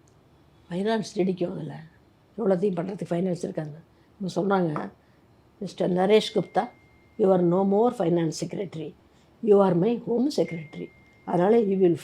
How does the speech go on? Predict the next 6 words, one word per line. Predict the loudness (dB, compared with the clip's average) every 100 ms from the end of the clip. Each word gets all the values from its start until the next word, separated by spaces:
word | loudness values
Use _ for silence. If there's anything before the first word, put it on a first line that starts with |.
| 2
find | 6 6 4 -2 -2
some | 0 2 4
way | 6 6 6 4 -2 -18 _ -2 2
to |
get | 6 6 4 4
finances | 2 4 2 0 0 2 2